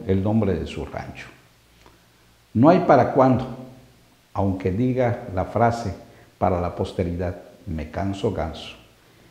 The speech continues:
en pleno discurso y ante el protocolo más importante de la vida pública de México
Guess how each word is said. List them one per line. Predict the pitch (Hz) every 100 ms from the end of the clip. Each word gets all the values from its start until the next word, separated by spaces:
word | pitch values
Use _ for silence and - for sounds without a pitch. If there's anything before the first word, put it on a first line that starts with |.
| _
en | - 92 87
pleno | 92 170
discurso | 151 92 - 147 - 170
y | 113
ante | 95 101
el | 90
protocolo | 101 90 95 - 127 123
más | 117 117
importante | 113 101 90 - 110 110 113 101 - - -
de | 98
la | 87
vida | 95 113 110 -
pública | 110 107 - 87
de | 85
México | 113 110 - -